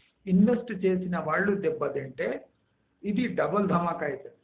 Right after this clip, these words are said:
ఒకటేమో వెస్ట్ హైదరాబాద్లో దెబ్బతిన్నారు, తిని ఇక్కడ వస్తే ఇక్కడ ఒక దెబ్బ. అంటే ఫ్యూచర్లో ఏ పొటెన్షియల్ డెవలప్‌మెంట్ ఏరియా కూడా అనుమానాస్పదంగా మారుతుంది. అంటే ఒక గవర్నమెంట్, ఆ,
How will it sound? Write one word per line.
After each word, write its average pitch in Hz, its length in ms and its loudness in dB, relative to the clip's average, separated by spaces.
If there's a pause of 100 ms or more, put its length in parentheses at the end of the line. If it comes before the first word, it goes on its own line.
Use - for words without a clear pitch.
ఒకటేమో 190 380 -2
వెస్ట్ 196 280 -6
హైదరాబాద్లో 190 580 0
దెబ్బతిన్నారు, 143 480 -4 (240)
తిని 285 420 -4 (260)
ఇక్కడ 226 300 -2
వస్తే 254 260 -4
ఇక్కడ 233 320 -2
ఒక 180 220 0
దెబ్బ. 135 200 -4 (640)
అంటే 240 280 -6
ఫ్యూచర్లో 330 720 -4
ఏ 220 720 2 (580)
పొటెన్షియల్ 226 540 2
డెవలప్‌మెంట్ 196 580 0
ఏరియా 175 420 2
కూడా 180 280 0
అనుమానాస్పదంగా 196 1400 -2
మారుతుంది. - 440 -10 (140)
అంటే - 440 0 (560)
ఒక 214 120 -2
గవర్నమెంట్, 220 800 0
ఆ, 208 240 -2